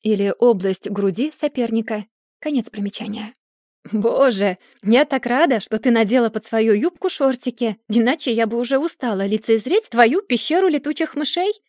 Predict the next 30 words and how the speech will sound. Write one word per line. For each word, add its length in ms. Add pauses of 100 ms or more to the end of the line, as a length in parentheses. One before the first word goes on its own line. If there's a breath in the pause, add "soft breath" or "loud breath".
(160)
Я 140
рассмеялась, 460
когда 240
мой 180
телефон 480
снова 440
издал 300
звуковой 500
сигнал. 460 (140)
Я 220
посмотрела 460
вниз. 360 (180)
«Джош». 560 (560)
«Круто! 520 (260)
Там 240
будет 240
меньше 440
народу, 520
чем 220
на 120
прошлой 440
неделе, 500 (100)
так 180
что 140
я 300
смогу 320
тебя 300
найти 720
и 160
поболтать». 640